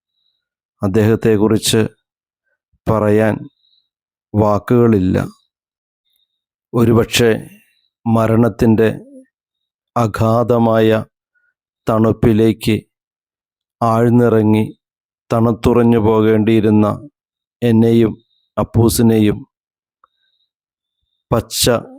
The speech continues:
നിറപ്പകിട്ടാർന്ന ഈ ഭൂമിയുടെ വശ്യസൗന്ദര്യം കാണാനും ആസ്വദിക്കാനും പ്രാപ്തരാക്കിയവരിൽ മുൻപന്തിയിൽ വേലായുധേട്ടനും കുടുംബവുമുണ്ട്.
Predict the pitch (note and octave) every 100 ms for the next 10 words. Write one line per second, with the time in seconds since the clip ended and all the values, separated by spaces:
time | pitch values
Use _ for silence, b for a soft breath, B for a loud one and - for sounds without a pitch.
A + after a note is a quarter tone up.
0 | _ _ _ _ _ - A#2 A#2 - B2+
1 | A#2 A#2 - A2 G#2+ G#2+ G#2 - - _
2 | _ _ _ _ _ _ - A#2 A2+ A#2
3 | A2+ A#2 A#2 G#2+ A2 E2 - _ _ _
4 | _ _ _ _ _ _ _ _ _ _
5 | A#2 A#2 - C3 A2 A#2+ A2+ A2+ A2 G#2+
6 | - _ _ _ _ _ A#2 A2 A2 A2
7 | A2+ G#2+ - _ _ - G#2 G2+ A#2+ A2
8 | G#2+ A#2 G#2+ G#2+ G2+ - _ _ _ _
9 | _ - A2+ G#2+ - B2+ A#2 A2 - A2+
10 | G#2+ G#2+ G#2 F#2+ - _ _ _ - G#2
11 | G#2 A2 G#2+ G#2+ G#2 G#2 - _ _ _
12 | _ _ - G#2+ G#2 G#2+ G#2 G#2 G#2 A2
13 | G#2 G#2 - _ _ - G#2+ G#2+ G#2 A2
14 | G#2+ G2+ F#2+ F#2+